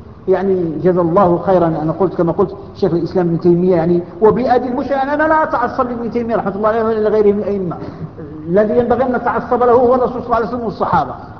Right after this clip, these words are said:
ابن تيمية كغيره من، بل الصحابة يصيبون ويخطئون، فما بالكم بابن تيمية وبغيره؟ ما، باش ما ياخدش عليه شي واحد. ابن تيمية على الرسول عين، عالم جهبيد نحرير بحر في العلم، وقد كان شوكة في حلوق المبتدعة والظالمين،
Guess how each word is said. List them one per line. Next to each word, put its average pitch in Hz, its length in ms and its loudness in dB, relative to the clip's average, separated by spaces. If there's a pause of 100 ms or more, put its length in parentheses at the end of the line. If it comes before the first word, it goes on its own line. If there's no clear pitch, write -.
(120)
ابن 208 120 -4
تيمية 226 340 2
كغيره 226 440 2
من، 214 260 -4 (200)
بل 240 80 6
الصحابة 254 520 0
يصيبون 262 320 -6
ويخطئون، 240 540 2 (220)
فما 226 200 0
بالكم 233 340 0
بابن 208 240 -4
تيمية 220 240 -4
وبغيره؟ 190 380 2 (400)
ما، 180 180 -2
باش 175 180 -6
ما 220 80 -2
ياخدش 214 320 -2
عليه 214 220 2
شي - 100 -4
واحد. 170 200 -2 (840)
ابن 208 140 0
تيمية 247 380 2
على 233 140 2
الرسول 240 360 -2
عين، 185 360 0
عالم 214 840 0
جهبيد 196 840 0
نحرير 226 640 0
بحر 190 420 -2 (360)
في 220 60 -2
العلم، 202 340 -2 (460)
وقد 208 260 0
كان 254 280 0
شوكة 302 380 0
في 233 160 -4
حلوق 240 300 -2
المبتدعة 214 540 0
والظالمين، 180 500 0